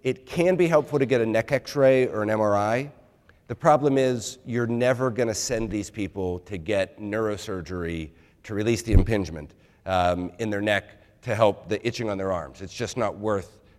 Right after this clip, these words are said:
the surgery to go through that, but it can give you an answer to give them, um, about what's going on. Capsaicin works fabulous for this. Um, you know, a-, and again, the more it burns, the better. You wanna, you know, the minimum, the,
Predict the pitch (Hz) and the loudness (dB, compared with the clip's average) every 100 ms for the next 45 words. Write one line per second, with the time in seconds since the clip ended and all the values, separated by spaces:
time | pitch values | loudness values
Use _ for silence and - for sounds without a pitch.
0 | _ 101 98 92 127 104 87 82 80 90 | _ -2 0 0 -2 -2 -4 -8 -8 -6
1 | 85 - 95 82 73 87 104 - 139 131 | -6 -4 -4 -4 -6 -6 -8 -4 0 0
2 | 123 120 101 107 98 - 110 110 107 90 | 0 -2 -2 -4 -4 -6 -8 -8 -12 -12
3 | 98 85 92 85 87 62 - _ _ _ | -10 -6 -6 -4 -6 -8 -18 _ _ _
4 | 87 90 87 107 95 101 - 107 95 92 | -4 -4 0 0 0 -4 -4 -4 -2 -2
5 | 90 85 80 _ _ _ _ _ _ _ | -4 -8 -16 _ _ _ _ _ _ _
6 | - 127 - 147 143 139 123 117 - - | -2 -2 -2 -6 -2 -2 0 -2 -4 -18
7 | _ - 110 107 92 87 - 80 67 - | _ -2 0 0 -6 -10 -10 -10 -12 -16
8 | - _ _ _ - 104 101 98 98 98 | -20 _ _ _ -2 2 2 0 -4 -8
9 | - 104 101 98 110 113 117 107 127 98 | -8 -6 -6 -6 -6 -4 -2 2 4 4
10 | - - 98 101 127 131 107 101 123 123 | -2 -12 -8 0 6 6 4 2 2 2
11 | - 104 113 113 117 107 - - - 104 | -2 0 2 2 0 -2 -8 -20 -8 -2
12 | 107 98 - 110 101 95 104 123 131 123 | 0 -2 -4 -2 0 0 2 4 4 2
13 | 123 120 - 117 - 110 104 | 0 -4 -10 -20 -16 -6 -6